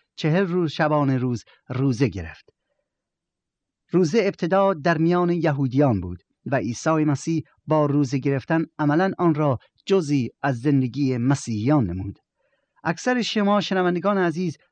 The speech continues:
با معنی روزه گرفتن آشنایی دارید و می‌دانید که به وسیلهٔ روزه آدمی تمایلات جسم را تحت ارادهٔ خویش در می‌آورد و آنان را کنترل می‌کند و اجازه نمی‌دهد که بر اراده‌اش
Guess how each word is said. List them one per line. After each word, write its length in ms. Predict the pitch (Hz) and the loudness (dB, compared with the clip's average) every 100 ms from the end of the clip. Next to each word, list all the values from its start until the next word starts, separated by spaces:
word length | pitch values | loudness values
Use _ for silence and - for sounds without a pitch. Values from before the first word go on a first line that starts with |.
| _ | _
با 220 | 131 165 | 0 2
معنی 540 | 156 156 147 175 202 180 | 4 2 2 0 0 -2
روزه 400 | 143 165 127 147 | 2 2 2 -2
گرفتن 680 | 127 147 135 - 170 165 131 - _ | 0 -2 -2 0 2 4 0 -4 _
آشنایی 560 | 160 147 - 131 127 165 | 0 0 0 -2 0 -2
دارید 360 | 110 95 87 - _ _ | -4 -8 -12 -16 _ _
و 80 | 131 | 2
می‌دانید 420 | 147 170 165 156 | 4 6 6 6
که 120 | 160 | 2
به 140 | 143 147 | -6 -2
وسیلهٔ 520 | 143 - 147 151 156 | -2 -2 -2 0 0
روزه 500 | 135 135 113 156 139 - _ | 0 -2 0 0 0 -4 _
آدمی 500 | - 147 139 143 143 - _ - | 0 2 4 4 4 0 _ -6
تمایلات 760 | 156 151 143 139 156 180 165 | 0 2 2 2 2 2 0
جسم 520 | 147 120 160 151 135 | -4 -2 -2 -2 -2
را 260 | 135 147 127 - | 0 0 0 -4
تحت 260 | 165 135 - 139 - | -6 -4 -4 -4 -2
ارادهٔ 420 | 143 127 127 120 | 0 0 0 -2
خویش 300 | - 143 - | -2 -4 -2
در 140 | 117 | -4
می‌آورد 480 | 101 98 90 98 98 - _ _ | -2 -4 -4 -6 -8 -12 _ _
و 60 | 131 | -2
آنان 340 | 131 131 143 | 0 0 0
را 220 | 135 139 117 _ - | 0 -2 -4 _ -2
کنترل 480 | 147 117 131 139 92 | 0 0 2 0 0
می‌کند 400 | 85 95 92 - _ - | -6 -8 -10 -12 _ -4
و 100 | 156 | 0
اجازه 500 | 160 165 180 160 196 | 0 2 2 2 0
نمی‌دهد 480 | 190 143 127 120 - | 2 2 2 0 -4
که 120 | 139 | -4
بر 240 | 123 127 - | -2 -4 -4
اراده‌اش 540 | 147 135 123 139 123 | -2 0 0 0 -2